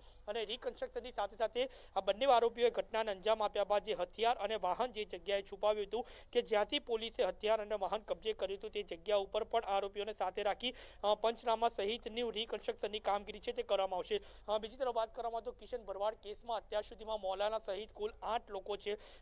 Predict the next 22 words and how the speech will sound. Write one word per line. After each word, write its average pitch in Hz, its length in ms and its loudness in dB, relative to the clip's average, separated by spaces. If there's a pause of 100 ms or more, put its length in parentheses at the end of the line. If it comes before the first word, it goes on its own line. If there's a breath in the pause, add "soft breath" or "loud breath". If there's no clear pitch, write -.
તે 254 100 4
લોકોની 247 340 2
ધંધુકા 202 380 0
પોલીસ 220 340 -4
અને 220 100 -8
ગુજરાત 196 360 0
એ 202 60 -6
ટી 214 140 -6
એસ 208 100 0
દ્વારા 190 260 2
ધરપકડ 202 360 -2
કરવામાં 196 300 -2
આવી 196 140 -4
છે. 214 120 -4
આ 202 40 2
તમામ 214 380 -2
જે 233 100 -2
આરોપીઓ 202 540 0
છે 214 180 -4
તમામ 202 360 -4
આરોપીઓ 220 540 0
હાલ, 202 220 2